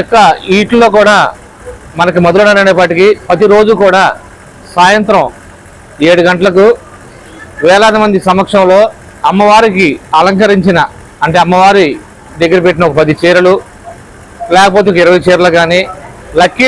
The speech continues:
డ్రా ద్వారా ఫ్రీగా భక్తులకు అందజేయడం జరుగుతుంది. అలాగే ఈ నెల ఇరవై ఎనిమిదవ తేదీ అమ్మవారి సన్నిధిలో భారీ కుంకుమ పూజ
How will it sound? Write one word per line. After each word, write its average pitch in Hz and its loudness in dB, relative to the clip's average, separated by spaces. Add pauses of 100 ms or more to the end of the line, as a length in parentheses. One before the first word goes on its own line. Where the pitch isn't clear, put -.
డ్రా 208 2 (120)
ద్వారా 190 4 (460)
ఫ్రీగా 220 2 (380)
భక్తులకు 185 0
అందజేయడం 180 0
జరుగుతుంది. 175 0 (640)
అలాగే 202 2 (540)
ఈ 185 2
నెల 208 2 (800)
ఇరవై 208 2
ఎనిమిదవ 208 2
తేదీ 185 2 (560)
అమ్మవారి 202 2
సన్నిధిలో 190 2 (360)
భారీ 190 2 (420)
కుంకుమ 214 0 (100)
పూజ 185 2